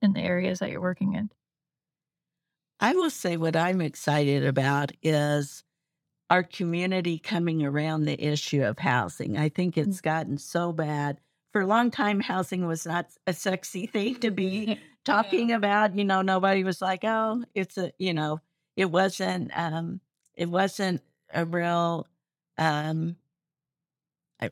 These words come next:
Speaker 2: I'm, I'm not sure of the word, but not something that people really thought about a lot. But I think it's gotten so <laughs> bad
Speaker 1: Yeah.
Speaker 2: that, um,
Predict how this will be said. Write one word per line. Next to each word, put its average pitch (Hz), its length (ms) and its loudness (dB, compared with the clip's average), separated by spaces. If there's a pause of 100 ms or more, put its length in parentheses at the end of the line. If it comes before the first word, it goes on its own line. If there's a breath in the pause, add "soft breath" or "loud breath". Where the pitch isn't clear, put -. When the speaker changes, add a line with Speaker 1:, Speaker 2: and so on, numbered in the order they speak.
(140)
Speaker 2:
I'm, 170 200 0
I'm 185 80 0
not 190 220 0
sure 202 240 0
of 170 140 -2
the 165 80 0
word, 170 360 0
but 170 140 0
not 196 300 2
something 196 380 -2
that 170 300 -2
people 185 360 -2
really 170 580 0 (140)
thought 214 400 4
about 127 380 -2
a 165 80 -2
lot. 117 340 -2 (600)
But 175 400 0
I 185 160 0
think 202 340 -2
it's 175 260 -4
gotten 170 400 0
so 233 480 -2
<laughs> - 0 -
bad - 600 -4 (380)
Speaker 1:
Yeah. 196 200 2
Speaker 2:
that, 175 500 -2
um, 165 420 0